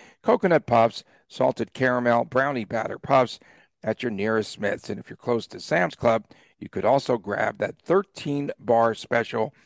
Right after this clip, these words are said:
with brownie batter and churro. You could thank us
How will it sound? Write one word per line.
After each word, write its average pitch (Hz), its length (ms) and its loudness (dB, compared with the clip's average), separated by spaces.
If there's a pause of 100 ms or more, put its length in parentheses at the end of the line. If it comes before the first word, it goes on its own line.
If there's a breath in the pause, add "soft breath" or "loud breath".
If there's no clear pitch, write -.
(280 soft breath)
with - 180 -6
brownie 151 320 2
batter 120 500 4
and 117 440 -2
churro. 95 380 -4 (360 soft breath)
You - 80 -20
could - 140 -10
thank 127 200 4
us - 220 0